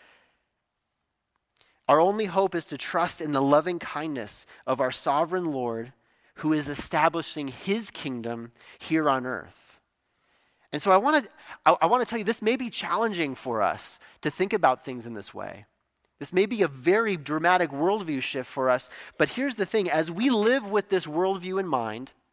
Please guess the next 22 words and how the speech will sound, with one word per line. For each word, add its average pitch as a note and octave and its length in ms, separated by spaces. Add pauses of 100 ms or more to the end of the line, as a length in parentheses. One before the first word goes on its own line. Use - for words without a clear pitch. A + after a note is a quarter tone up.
(460)
as D#3 160
we F3 120
live F#3+ 320
out A#3+ 220
the F3 100
gospel, C#3 540
as D3 220
we D#3 200 (200)
preach - 480
the G#3 120
gospel E3 360
to D3 100
people, C#3+ 360
we F#3+ 160
can D#4 180
expect - 760
that G3+ 140
it's F3+ 140
going G3 240
to F3+ 80
be E3 160
rejected. D#3 640